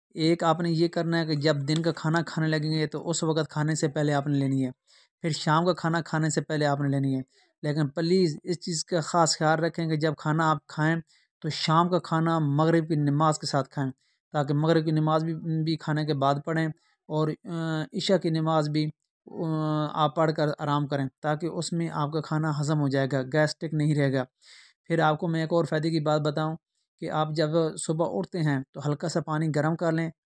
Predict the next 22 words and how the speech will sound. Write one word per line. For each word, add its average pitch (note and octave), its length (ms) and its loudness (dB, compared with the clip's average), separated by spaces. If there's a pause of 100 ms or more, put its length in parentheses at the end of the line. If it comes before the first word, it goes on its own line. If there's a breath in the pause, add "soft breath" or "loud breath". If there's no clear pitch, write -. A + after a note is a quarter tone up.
(140)
हल्का F#3+ 320 -2
हल्का F3 240 2
गर्म D#3 280 0
पानी D#3+ 260 -2
हो D#3 80 -2
तो - 120 -8
उसको D#3 300 -6
पी D#3 200 -2
लें D3+ 140 0
आप C#3+ 180 0
एक C#3+ 120 -2
गिलास C#3+ 280 0
रोज़ाना। C#3 360 -2 (520 soft breath)
आपका D#3+ 400 0 (280)
जब D#3 240 0
खाली D#3+ 260 2
पेट E3+ 320 0
ये, D#3+ 240 0
अ, D3 1400 -2
पानी D3+ 240 -2
अंदर E3 220 0
जाएगा C#3+ 420 0